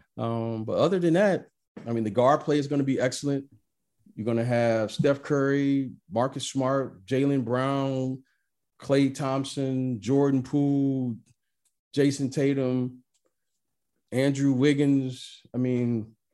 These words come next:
I would imagine it's probably at some point they're gonna go small there, right? Probably three, four guards with Draymond. But I think the Celtics can handle that. I think they can play small.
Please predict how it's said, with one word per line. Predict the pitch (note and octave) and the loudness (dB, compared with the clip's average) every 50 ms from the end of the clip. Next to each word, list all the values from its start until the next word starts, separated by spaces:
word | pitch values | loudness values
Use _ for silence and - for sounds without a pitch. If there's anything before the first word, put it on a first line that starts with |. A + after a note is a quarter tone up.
| _ _ _ _ _ _ _ _ _ _ _ _ - | _ _ _ _ _ _ _ _ _ _ _ _ -6
I | - B2 | -2 -2
would | C3 C#3 C3 | 0 0 0
imagine | A#2 A2+ B2+ C#3 D#3+ D3+ D3 B2+ | 0 0 2 2 2 2 2 0
it's | B2 A#2 A#2+ | 0 0 0
probably | - C#3 C3+ C3+ C3+ A#2+ | 0 0 2 2 0 -2
at | A2+ | -2
some | - C#3 C3 C3 | -2 -2 -4 -2
point | - D3+ C3+ A#2+ | -2 -2 -2 -2
they're | A#2+ | 0
gonna | A2+ A#2+ A#2 A#2+ | 0 0 0 0
go | A2+ A#2 A2+ | 0 -2 -2
small | A2+ - - - A2 A2 A2+ B2 C3+ | -2 -4 -6 -4 0 0 2 2 2
there, | C#3 D#3 E3 F#3 A3+ F#3 - _ _ _ - | 2 0 0 -2 -4 -8 -14 _ _ _ -8
right? | G2+ A2 C3 D#3+ F3+ F3+ - | -4 -2 -2 -2 -4 -6 -4
Probably | - C#3 C3+ C3 C3+ C3+ B2+ A#2+ | -2 0 0 0 0 0 -2 -2
three, | A#2+ A#2+ B2 C3+ C3+ B2+ | -2 -2 0 0 0 0
four | C3 C3+ B2+ A#2+ | 0 0 0 0
guards | A2+ B2 A#2 A#2+ B2+ C3+ C#3 C3+ - | 2 2 2 4 4 2 0 -2 -4
with | - B2 A#2+ | -6 -6 -4
Draymond. | G#2 G#2+ B2 B2 B2+ C3+ C3 C#3 D#3 F#3 G#3 - _ _ _ _ _ _ _ _ _ _ _ _ _ _ - - - | -2 -2 0 2 2 2 0 0 -2 -4 -6 -10 _ _ _ _ _ _ _ _ _ _ _ _ _ _ -20 -12 -4
But | - D#3 E3+ | -2 0 0
I | F3+ | 0
think | F3+ F3+ G3+ G3+ F3+ | 0 2 0 0 0
the | G3 F#3 | -2 -4
Celtics | - G3+ G3 F#3+ F#3+ F#3+ F3+ - | -4 -4 -4 -4 -4 -6 -4 -2
can | G#3 F#3 | -2 0
handle | D#3+ D#3+ G3 G#3+ F3 B2+ | 0 0 0 0 -2 0
that. | A2+ G#2+ | 0 -2
I | A2 | -2
think | A2+ C3+ B2+ | -2 -2 -2
they | B2 C3+ C3 | -2 -2 -2
can | C3 C#3 B2 | -2 -4 -6
play | B2+ - C3+ C3 B2+ C3 | -2 0 0 0 2 0
small. | B2+ - - B2 A2+ A#2 B2 C#3 D#3 E3+ D3+ D#3+ | -2 -4 -2 -2 0 0 0 0 -2 -4 -6 -10